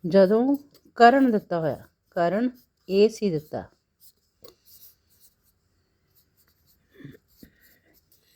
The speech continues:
ਜਿਹੜਾ ਕਰਨ ਹੁੰਦਾ ਉਹ ਭੁਜਾ ਨਾਲੋਂ ਵੱਡਾ ਲਈਦਾ।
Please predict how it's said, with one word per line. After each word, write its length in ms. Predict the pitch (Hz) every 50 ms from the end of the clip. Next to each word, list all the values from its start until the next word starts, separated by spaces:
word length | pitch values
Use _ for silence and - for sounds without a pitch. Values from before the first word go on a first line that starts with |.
| _ _ _ _ _ _ - 196 - 466 - - 277 277 294 - - - - 240 220 - 180 180 - - _ _ _ _ _ _ _ _ - _ _ _ _ _ _ _ _ _ _ _ - - - - - - - - - -
ਜਿਹੜਾ 200 | 214 247 330 339
ਕਰਨ 380 | 339 - 240 226 220 240 254 269
ਹੁੰਦਾ 220 | 277 269 254 254
ਉਹ 60 | 269
ਭੁਜਾ 300 | 277 269 277 262 226 214
ਨਾਲੋਂ 220 | 202 202 202 214 226
ਵੱਡਾ 280 | 233 220 180 175 180
ਲਈਦਾ। 380 | 175 165 160 160 147 165 190 262